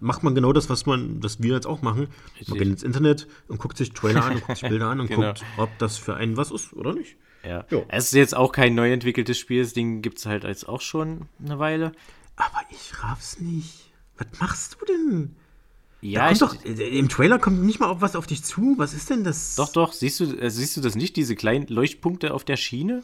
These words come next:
Speaker 2: wo das Ding, äh, der Käfer immer so drauf ploppt und so? Also ich glaub, da musst du dann halt schon irgendwa-, wirst du, wirst du irgendwas machen.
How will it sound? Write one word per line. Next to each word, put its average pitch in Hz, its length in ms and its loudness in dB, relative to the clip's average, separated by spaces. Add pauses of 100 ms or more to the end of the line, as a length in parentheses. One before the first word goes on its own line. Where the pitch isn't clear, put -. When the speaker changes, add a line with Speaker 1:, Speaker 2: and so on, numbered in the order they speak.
(100)
Speaker 2:
wo 120 200 -2
das 127 200 -2
Ding, 156 340 -4
äh, 127 240 -4
der 127 160 2
Käfer 156 400 -2
immer 147 160 -2
so 135 120 0
drauf 147 320 -4 (100)
ploppt - 400 -4
und 123 320 -4 (920)
so? 135 200 2
Also 127 160 0
ich 127 80 -2
glaub, 151 200 4
da 147 120 4
musst 165 200 0
du 151 60 -4
dann 135 140 0
halt 123 140 0
schon 139 140 0
irgendwa-, 127 560 -4
wirst 135 200 -4
du, 135 180 0
wirst 131 200 -4
du 131 40 -4
irgendwas 113 220 -4
machen. 117 200 -2